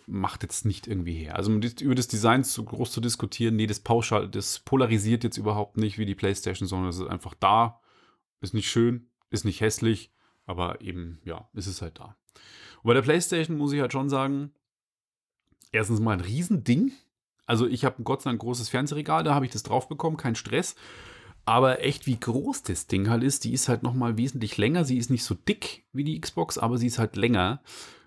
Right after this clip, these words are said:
Und sie hat halt diese weißen Seitenflügel, die halt in Memes gerne als Stehkrägen, als Aktenordner et cetera missbraucht worden sind. Und die erste Reaktion meiner Frau war, als sie ins Wohnzimmer kommt,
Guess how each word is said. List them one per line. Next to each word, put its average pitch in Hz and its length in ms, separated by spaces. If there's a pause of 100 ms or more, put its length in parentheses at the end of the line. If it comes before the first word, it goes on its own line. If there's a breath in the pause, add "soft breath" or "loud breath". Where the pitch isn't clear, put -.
(120)
Und 120 180
sie 113 140
hat 135 160
halt 131 160
diese 110 260
weißen 107 380
Seitenflügel, 110 760
die 104 200
halt 107 120
in 104 200
Memes 117 340
gerne 110 500
als 101 520 (520)
Stehkrägen, 120 880
als 104 680
Aktenordner 117 720
et 104 140
cetera 95 640
missbraucht 101 500
worden 110 160
sind. 113 220
Und 101 80
die 110 100
erste 120 260
Reaktion 117 300
meiner 110 180
Frau 117 280
war, 123 100
als - 140
sie 104 60
ins 95 60
Wohnzimmer 113 300
kommt, 113 240